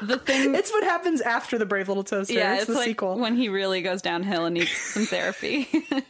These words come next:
Speaker 2: He's
Speaker 1: just
Speaker 2: just
Speaker 1: holding oil.
Speaker 2: He's just swallowing oil and sitting in an oven.
Speaker 1: Ugh.
Speaker 2: But I lit, like, and I didn't, it was one of those weird mind over matter things where I was just so panicked to, for the place to not catch on fire. I fully grabbed something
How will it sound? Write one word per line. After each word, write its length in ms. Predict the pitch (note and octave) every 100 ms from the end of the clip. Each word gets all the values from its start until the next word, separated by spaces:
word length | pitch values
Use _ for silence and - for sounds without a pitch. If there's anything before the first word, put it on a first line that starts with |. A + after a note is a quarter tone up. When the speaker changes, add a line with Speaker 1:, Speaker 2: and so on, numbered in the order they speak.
| -
Speaker 2:
He's 200 | B3 A#3 A#3
Speaker 1:
just 80 | C4
Speaker 2:
just 120 | C#4
Speaker 1:
holding 300 | A#3 A3 A3
oil. 300 | F#3 F#3+ F#3+
Speaker 2:
He's 140 | G3 G4
just 220 | - -
swallowing 580 | - B3 A#3+ B3+ B3+ A#3
oil 380 | A3 A3+ A3+
and 140 | G#3 A3+
sitting 460 | - - B3 A#3
in 80 | A3+
an 100 | G#3
oven. 280 | G3+ G3+ G3 -
Speaker 1:
Ugh. 260 | C#4+ C4+ B3 -
Speaker 2:
But 260 | C#4+ B3 -
I 160 | A#3+
lit, 260 | A#3+ B3+ B3
like, 280 | A3+ A3 - _
and 100 | B3+
I 60 | C4
didn't, 440 | A3+ E4 F4+ E4 -
it 60 |
was 120 | C#4
one 120 | B3+ D4
of 80 |
those 180 | D4 C4+
weird 240 | G#3 A#3 A3+
mind 240 | G#3 G#3+
over 160 | G#3+ A3
matter 240 | F#3 G#3+
things 240 | B3+ B3+
where 100 | A3
I 40 | G3+
was 80 | G#3
just 140 | G#3+
so 120 | A3
panicked 380 | G3 - G3 G3+ -
to, 120 | F#3 - -
for 120 | G#3
the 60 |
place 200 | F#3+ G3+ -
to 60 |
not 140 | G#3 F#3
catch 220 | G3+ G3
on 80 | G#3
fire. 400 | G3+ F#3+ B3+ -
I 160 | F#3+ A4+
fully 320 | - B4 G4+
grabbed 280 | G3 G3+ G#3
something 400 | G#3+ G3 F#3+